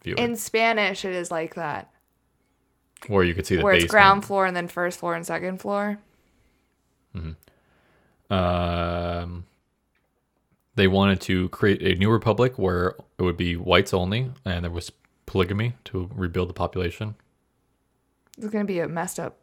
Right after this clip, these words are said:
Speaker 2: population, but okay.
Speaker 1: Would it, though?
Speaker 2: Yeah, you're gonna have inbreeding, aren't
Speaker 1: Well, if
Speaker 2: you?
Speaker 1: it, if it's, if it's limited to their family, yeah, but if it eventually would be a place with white people only, and if there's, like,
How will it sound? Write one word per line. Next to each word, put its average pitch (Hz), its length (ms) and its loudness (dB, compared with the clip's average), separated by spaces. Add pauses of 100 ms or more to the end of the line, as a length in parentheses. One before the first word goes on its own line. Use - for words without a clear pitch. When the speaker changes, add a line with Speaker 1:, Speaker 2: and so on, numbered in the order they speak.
Speaker 2:
population, 165 640 -6
but 160 160 -8
okay. - 400 -10 (1400)
Speaker 1:
Would 110 180 -6
it, 110 100 -4
though? 113 260 -6 (1600)
Speaker 2:
Yeah, 254 240 -4
you're 190 140 -6
gonna 208 140 -4
have 208 160 -4
inbreeding, 175 500 -8
aren't 170 140 -8
Speaker 1:
Well, 131 140 8
if 113 60 4
Speaker 2:
you? 135 60 4
Speaker 1:
it, 135 80 4
if 113 80 4
it's, 117 240 2
if 110 280 -2
it's 98 160 -2
limited 104 280 2
to 92 80 -2
their 87 120 0
family, 95 420 -2
yeah, 82 240 -2
but 82 180 -4
if 87 300 0
it - 180 -14
eventually 90 460 -2
would 82 160 -2
be 85 260 -2 (160)
a - 80 -8 (540)
place 85 260 -2
with 82 160 -6 (160)
white 87 320 2
people 82 300 -4
only, 80 380 -4
and 80 80 -6
if 78 120 -6
there's, 85 200 -4
like, 87 140 -6